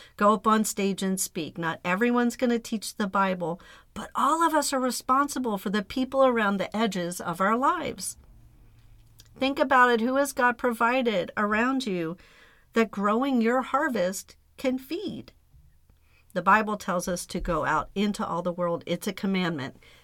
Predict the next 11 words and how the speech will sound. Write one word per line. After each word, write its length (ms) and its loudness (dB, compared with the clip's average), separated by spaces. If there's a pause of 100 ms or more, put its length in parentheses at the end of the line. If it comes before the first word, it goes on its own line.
(140)
to 100 -6
go 340 -2
and 140 -6
make 200 -6
disciples. 800 -12 (640)
And 120 -6
our 220 2
job 560 0 (320)
in 140 0
doing 340 -2
this 320 -8